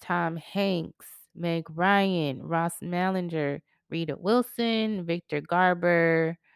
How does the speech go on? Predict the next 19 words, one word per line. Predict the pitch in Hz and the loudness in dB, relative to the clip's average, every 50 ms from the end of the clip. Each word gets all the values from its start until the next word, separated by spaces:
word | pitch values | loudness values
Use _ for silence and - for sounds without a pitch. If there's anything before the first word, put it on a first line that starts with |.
| _ _ _ _ _ _ _ _ _ _ _ - | _ _ _ _ _ _ _ _ _ _ _ 0
and | 180 185 185 185 185 180 180 175 170 170 165 160 160 160 156 160 156 156 156 156 156 151 156 156 156 - - 139 151 147 | 2 4 4 4 4 2 2 2 2 0 0 0 -2 -2 -2 -2 -2 -2 -2 -4 -4 -4 -6 -6 -8 -10 -14 -16 -10 -4
Bill | 160 170 175 180 180 180 180 180 180 180 180 - - _ _ _ _ _ _ _ - | 2 4 6 6 8 6 6 6 4 2 0 -4 -12 _ _ _ _ _ _ _ -10
Pullman. | - - 214 220 247 247 240 220 196 175 160 - - 67 73 76 - - - - - - - - - _ _ _ _ _ _ _ _ _ _ _ _ _ _ _ _ _ _ _ _ _ _ _ _ _ _ _ _ _ _ - | -2 4 6 8 8 8 8 6 2 0 -2 -2 -4 -4 -8 -8 -10 -12 -14 -16 -20 -20 -20 -20 -20 _ _ _ _ _ _ _ _ _ _ _ _ _ _ _ _ _ _ _ _ _ _ _ _ _ _ _ _ _ _ -6
Um, | 175 175 175 175 170 170 170 170 170 170 165 165 165 165 160 160 160 165 - - | -4 -2 0 2 2 2 2 2 2 2 2 0 0 -2 -2 -4 -8 -10 -10 -6
among | - 214 233 240 247 240 214 | -2 2 4 4 4 4 4
other | 190 175 170 170 | 4 4 4 2
people, | - - 175 156 156 - - 180 185 196 208 233 247 - - - | 0 -2 -4 -4 -4 -2 2 2 4 4 4 4 2 0 -4 -6
Frances | _ - 214 220 233 220 - 233 214 202 | _ 2 2 4 2 2 0 -4 -6 -6
Conroy. | - - 226 220 220 220 202 180 165 156 156 156 156 160 160 - _ _ _ _ - | -6 -2 0 0 0 0 -2 -2 -2 -2 -2 -2 -4 -6 -8 -14 _ _ _ _ -8
I | 175 180 | -6 -4
recognize | 180 175 170 - 175 170 160 160 165 - _ - | -4 -4 -6 -6 -6 -6 -4 -6 -6 -8 _ -6
her. | 175 180 196 196 185 180 175 170 175 175 190 190 _ _ _ _ _ _ _ _ _ _ _ _ _ _ _ _ _ _ _ _ _ _ _ _ _ _ _ _ _ _ 233 240 240 - | -4 -2 -2 -2 -2 -2 -2 -4 -4 -6 -8 -10 _ _ _ _ _ _ _ _ _ _ _ _ _ _ _ _ _ _ _ _ _ _ _ _ _ _ _ _ _ _ _ -20 -12 -10
I | 170 | -10
was | 175 - | -8 -6
trying | - 180 175 | -6 -4 -4
to | 170 | -2
look | 170 165 - | -4 -4 -6
for | - - 156 | -6 -10 -8
faces. | - - 156 160 160 - 160 160 | -6 -2 -4 -4 -2 -4 -8 -12